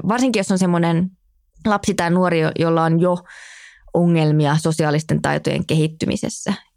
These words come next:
ja sit hän viettää voittopuolisesti aikaa siellä netissä, niin voi olla, että siitä tulee sit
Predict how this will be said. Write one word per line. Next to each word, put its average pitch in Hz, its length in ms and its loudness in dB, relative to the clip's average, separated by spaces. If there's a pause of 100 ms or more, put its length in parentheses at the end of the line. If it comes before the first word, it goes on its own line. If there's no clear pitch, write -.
(100)
ja 156 80 0
sit 156 180 -2 (180)
hän 160 240 0
viettää 160 380 -2
voittopuolisesti 165 880 -2
aikaa - 340 -4
siellä 170 220 0
netissä, 185 380 -4
niin 185 120 0
voi 180 140 0
olla, - 120 -2
että 196 120 -8
siitä 180 240 -2
tulee - 280 -2 (240)
sit - 160 -12